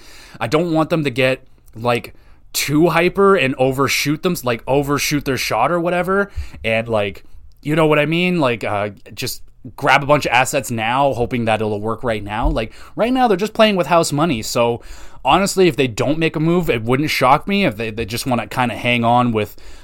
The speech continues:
the way that they're going right now, save that money for Owen Power and Quinn, He-, Quinn,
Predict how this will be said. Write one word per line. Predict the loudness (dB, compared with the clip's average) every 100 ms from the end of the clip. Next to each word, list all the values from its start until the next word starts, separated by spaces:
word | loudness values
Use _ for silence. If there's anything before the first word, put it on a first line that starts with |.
| -8
the | -6
way | 0 2 2
that | 0
they're | -2
going | -2 -2 0
right | 0 -2
now, | -2 -2
save | 0 0 0 2
that | 0 0
money | 0 2 0 -2
for | -4 -2
Owen | -2 -2 -2
Power | 2 4 4 2 0 0
and | -4 -8 -10
Quinn, | -6 -4 -4
He-, | -6 -8
Quinn, | -4 0 2 2